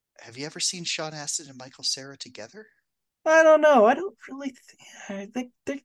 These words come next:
Speaker 2: got kind of a similar look. They don't have a similar
Speaker 1: <laughs> They're,
Speaker 2: vibe, though.
Speaker 1: they're not the same, no. <laughs> But neither do Clark Kent and Superman, I'm just saying.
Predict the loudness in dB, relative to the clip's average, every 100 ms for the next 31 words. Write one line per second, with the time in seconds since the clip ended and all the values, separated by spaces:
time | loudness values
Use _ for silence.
0 | -4 -4 -4 -4 -2 -2 -2 -4 -2 -2
1 | 0 -4 -6 -4 -6 2 4 4 4 4
2 | 4 0 2 2 4 4 4 2 2 0
3 | 0 -6 -8 -8 -10 -12 -8 -6 -8 -10
4 | -8 -8 -10 _ _ -18 -16 -18 _ -20
5 | -14 -14 -12 -14 -12 -16 -16 -18 -18 -10
6 | -10 -8 -8 -8 -10 -14 -16 -12 -12 -12
7 | -16 -16 -12 -8 -8 -10 _ _ -20 -20
8 | _ -14 -12 -12 -16 -20